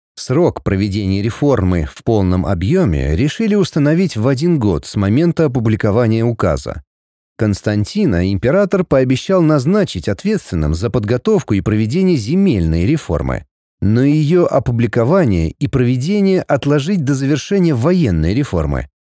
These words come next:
а до ее начала провести полную перепись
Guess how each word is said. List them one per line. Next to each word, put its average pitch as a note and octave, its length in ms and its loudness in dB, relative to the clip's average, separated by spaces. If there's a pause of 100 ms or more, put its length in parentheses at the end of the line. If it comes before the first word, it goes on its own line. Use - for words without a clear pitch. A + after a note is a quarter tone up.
(100)
а F#2+ 140 0
до G2 140 -2
ее B2 280 0
начала A2 560 0
провести C3+ 460 -2
полную F#2 500 0
перепись D3 540 -4